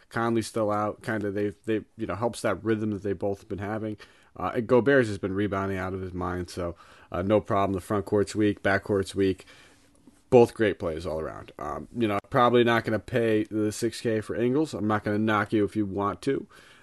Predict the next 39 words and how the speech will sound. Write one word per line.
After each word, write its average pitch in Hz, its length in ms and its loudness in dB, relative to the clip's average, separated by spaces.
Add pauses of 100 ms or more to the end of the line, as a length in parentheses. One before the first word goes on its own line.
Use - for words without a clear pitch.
Uh, 104 360 4
I 117 140 2
just 110 280 -4
think 110 140 0
at 107 100 0
the 110 100 2
end 107 100 0
of 101 40 -4
the 101 60 -2
day, 107 220 2
it's 101 360 -4
gonna 156 120 -2
be 127 100 2
hard 113 220 0
to 104 40 -6
kind 104 240 -4
of 87 140 -4
float 107 280 -2
around 101 220 -2
that 98 180 -2
middle, 104 360 -2 (260)
that 107 140 2
mid-tier 110 480 2
price 107 340 0
range 104 260 0
with 98 140 -6
all 104 160 2
these 98 140 -6
stars 104 360 -2
on, 92 280 -4
especially 113 420 -2
if 101 60 -6
you're 101 80 -6
trying 104 180 -4
to 98 60 -4
get 87 180 -8
two 110 220 0
of 101 120 -6
'em. 143 140 -8